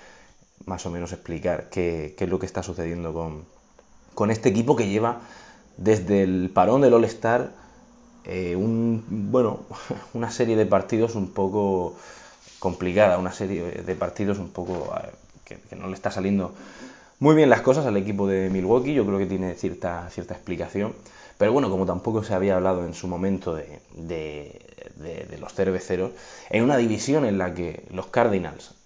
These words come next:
son más populares, creo yo, los Cachorros son más populares y, y también los, los Piratas de Pittsburgh también tienen más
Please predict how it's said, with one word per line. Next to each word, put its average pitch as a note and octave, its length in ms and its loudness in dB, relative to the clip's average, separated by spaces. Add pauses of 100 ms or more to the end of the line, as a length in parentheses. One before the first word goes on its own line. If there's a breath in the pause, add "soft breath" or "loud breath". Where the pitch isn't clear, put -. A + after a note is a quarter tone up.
(140)
son E2+ 640 -6 (220)
más F#2 160 -6
populares, E2+ 580 -4
creo E2 220 -6
yo, E2+ 180 -6 (640 loud breath)
los F2+ 460 -2
Cachorros F#2+ 520 0
son F2 200 -8
más E2 100 -6
populares E2 640 -6 (300)
y, E2+ 640 -8
y E2+ 280 -6
también E2 400 -10
los, - 320 -8
los - 160 -12
Piratas F#2 420 -2
de F2+ 80 -4
Pittsburgh E2+ 420 -6
también F#2+ 360 -4
tienen G2 260 0
más F2+ 420 -6